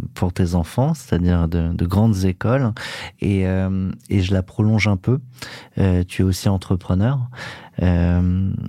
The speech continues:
l'autre jour, on me racontait que sur certaines présentations, euh, de, de boîtes, on plaçait, euh, H E C ou X dans la pre-, sur la première slide juste pour poser, euh,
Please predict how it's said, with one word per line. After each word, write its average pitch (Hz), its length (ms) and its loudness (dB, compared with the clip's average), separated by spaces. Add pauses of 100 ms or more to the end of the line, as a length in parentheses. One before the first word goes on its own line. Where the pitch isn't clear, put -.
l'autre 92 180 2
jour, 98 160 4
on 98 40 4
me 92 60 2
racontait 90 520 0
que 92 220 0
sur 85 220 -4
certaines 92 380 0
présentations, 95 1040 2
euh, 90 80 2
de, 92 160 2
de 90 160 2
boîtes, 98 420 0
on 87 480 2
plaçait, 92 460 0
euh, 87 220 0
H - 200 0
E 92 40 2
C 95 340 0
ou 92 160 0
X 92 400 -2
dans 87 380 0
la 87 100 2
pre-, - 220 -4
sur - 220 -2
la 90 100 2
première 92 400 0
slide 98 300 0
juste 92 200 -4
pour - 200 -12
poser, 101 500 2
euh, 87 100 2